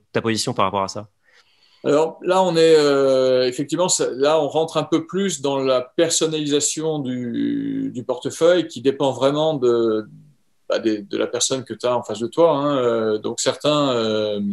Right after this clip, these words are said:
Speaker 2: sont passionnés par l'art et donc vont dire, bah, moi, je me prends un budget, euh, important parce que c'est mon truc.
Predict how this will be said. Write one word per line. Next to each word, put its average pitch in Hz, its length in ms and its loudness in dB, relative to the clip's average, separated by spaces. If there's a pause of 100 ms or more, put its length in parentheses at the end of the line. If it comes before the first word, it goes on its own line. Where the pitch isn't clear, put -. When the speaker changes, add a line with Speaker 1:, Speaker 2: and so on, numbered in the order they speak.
Speaker 2:
sont 110 220 -4
passionnés 131 380 0
par 123 180 -2
l'art 131 460 0 (540)
et 110 80 -6
donc 123 240 -2
vont 110 140 -4
dire, 123 240 2
bah, 107 140 2
moi, 110 200 -4
je - 100 -4 (340)
me 107 220 -10 (140)
prends 117 100 -4
un 113 80 -2
budget, 117 560 2
euh, 101 560 -4 (540)
important 131 640 -4
parce - 160 -4
que 113 60 -10
c'est - 140 -4
mon 120 140 -6
truc. 160 420 2